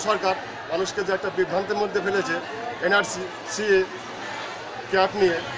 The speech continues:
আবার যে নতুন করে আবার করেছে এনপিআর। এই যে মানুষ একটা আতঙ্কের ভিতর আছে, যাতে মানুষ যাতে বাঁচে, তার পরিবারকে নিয়ে যাতে ভালোভাবে বাঁচতে পারে, তার জন্য মানুষ গতকাল তিনটে থেকে খোলা আকাশের নিচে, কোনো সেট নেই উপরে, কোনো ব্যবস্থা নেই,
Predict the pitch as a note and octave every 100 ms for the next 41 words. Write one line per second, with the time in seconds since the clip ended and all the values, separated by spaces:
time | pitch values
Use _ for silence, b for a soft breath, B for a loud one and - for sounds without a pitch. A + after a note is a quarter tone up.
0 | D#3+ E3+ F#3+ G3+ G3+ A3+ G#3+ G#3+ G3+ G3
1 | G3+ D4 D4 F#3 - - A3 A3 G3+ D3+
2 | - - - G#3 G#3 A3+ F#3 G#3 A3+ G#3+
3 | G#3 G#3+ F#3+ F#3+ A3+ B3 G3+ A3+ A3 F#3+
4 | F3+ G#3 - - - - - F#3 F#3+ F#3
5 | A#3 G3+ G#3 A3 G3 F#3+ G#3 G#3+ G3 G3
6 | G3+ G3+ F#3+ F#3 G#3 G#3+ A3+ A3 G#3+ G3+
7 | G#3 F3 F#3 G3+ G#3 G3 G3 F#3+ A3 G3
8 | F#3+ F#3 G3 F#3+ G3+ F#3+ F#3 F#3 F3 -
9 | - - - F#3 G#3+ G#3 G#3 G#3+ A3+ A3+
10 | B3 G#3+ G#3 A#3+ - - F#3+ G3+ G3 G3+
11 | G#3 G3+ G3 G3+ F#3 F#3+ F#3+ F#3 F#3+ F#3+
12 | F#3+ F#3 F#3 F3+ F#3 - - - - G#3
13 | G3 G3+ G#3 - G#3 G3+